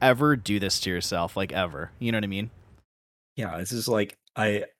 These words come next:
Speaker 2: I, you know, I think it's because of that one guy who popularized it. I think his name's Wim Hof. Have you heard
Speaker 1: I,
Speaker 2: of him?
Speaker 1: no, never.
Speaker 2: He, he's, he's, like, a guy that, um,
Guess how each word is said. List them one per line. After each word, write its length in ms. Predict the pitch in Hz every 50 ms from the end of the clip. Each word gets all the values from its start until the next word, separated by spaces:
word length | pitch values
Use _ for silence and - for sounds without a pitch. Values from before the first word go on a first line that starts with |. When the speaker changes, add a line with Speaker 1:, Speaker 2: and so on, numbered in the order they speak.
| _ - - - - - _ _ _ -
Speaker 2:
I, 160 | - 113 - -
you 140 | 143 131
know, 100 | 127 123
I 120 | 117 117 -
think 160 | - 190 202
it's 100 | 190 -
because 240 | - 123 - 113 113
of 60 | 113
that 160 | 104 92 87
one 180 | 90 95 104 104
guy 180 | 104 95 95
who 300 | 92 107 110 107 - - -
popularized 680 | - - 87 87 - 117 113 117 120 120 123 127 131
it. 80 | 139 120
I 80 | 95 -
think 140 | - 113
his 120 | 107 98 95
name's 220 | 95 90 82 -
Wim 320 | 107 101 90 87 90 90 -
Hof. 520 | - 80 78 82 104 139 - - - - _ _ _ _ _ _ _ _ _ _
Have 120 | 107 107
you 60 | 95 113
heard 160 | 113 113 104
Speaker 1:
I, 40 | 107
Speaker 2:
of 40 |
him? 120 | 170 165 - - - -
Speaker 1:
no, 440 | - 123 123 131 131 120 110 107 101 - - - - - - - _ _
never. 320 | 110 110 110 95 98 104 135
Speaker 2:
He, 80 | 151 135
he's, 180 | 135 151 143
he's, 280 | - 123 120 131 117 139
like, 140 | 151 175 185
a 60 | 143
guy 340 | 110 101 95 104 107 113 117
that, 280 | 113 104 98 101 101
um, 420 | 101 98 95 92 90 90 90 85